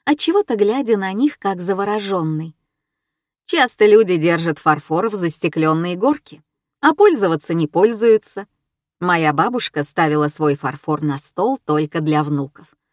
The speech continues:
Она говорила: «Любой день праздник, когда тебе доведется кормить внуков». У нее как раз была флорентийская бирюза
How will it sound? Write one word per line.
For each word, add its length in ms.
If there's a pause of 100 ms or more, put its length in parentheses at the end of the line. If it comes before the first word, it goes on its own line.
(380)
Она 260
говорила: 540
«Любой 460
день 320
праздник, 680 (280)
когда 380
тебе 300
доведется 600
кормить 480
внуков». 560 (460)
У 80
нее 240
как 200
раз 260
была 300
флорентийская 1000
бирюза 560